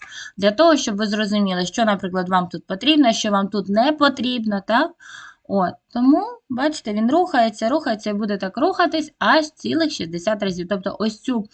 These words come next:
своє завдання чекати одну секунду, повторити чотири рази, переміститися, повернутися, поворот наліво, там поворот направо, та змінити колір олівця на щось, на, на щось інше, він буде це все виконувати шістдесят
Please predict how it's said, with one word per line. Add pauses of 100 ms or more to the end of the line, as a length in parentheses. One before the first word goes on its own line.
(220)
своє
завдання (260)
чекати
одну
секунду,
повторити
чотири
рази,
переміститися,
повернутися, (320)
поворот
наліво,
там
поворот
направо,
та
змінити
колір
олівця
на
щось,
на,
на
щось
інше, (340)
він
буде
це
все
виконувати
шістдесят